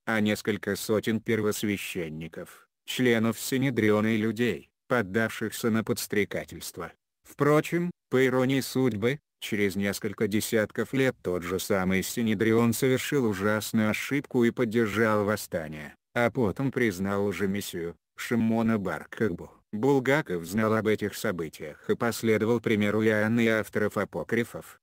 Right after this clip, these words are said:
которые изображали Пилата человеком трагической судьбы,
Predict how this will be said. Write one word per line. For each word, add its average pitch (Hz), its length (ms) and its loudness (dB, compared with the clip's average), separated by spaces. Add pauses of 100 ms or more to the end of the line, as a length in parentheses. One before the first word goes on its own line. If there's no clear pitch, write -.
(160)
которые 110 500 2
изображали 101 720 2
Пилата 98 540 0
человеком 113 640 0
трагической 107 760 -2
судьбы, 127 560 0